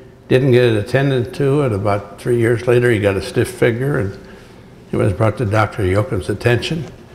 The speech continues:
He got one of the best hand specialists in, uh, Denver, which was his namesake, also Yoakum, and he got it done. So then I had Doc and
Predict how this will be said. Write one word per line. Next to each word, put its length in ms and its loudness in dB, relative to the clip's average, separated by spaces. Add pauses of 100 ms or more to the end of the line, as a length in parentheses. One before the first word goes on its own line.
(360)
He 140 0
got 180 4
one 180 2
of 100 2
the 60 -2
best 240 2
hand 240 2
specialists 640 0
in, 300 0
uh, 180 -2 (240)
Denver, 500 2 (440)
which 180 0
was 160 4
his 180 2
namesake, 800 2
also 400 2
Yoakum, 460 2 (640)
and 100 4
he 80 4
got 180 4
it 140 -2
done. 380 2
So 200 2
then 200 2
I 140 4
had 300 2
Doc 300 2
and 260 0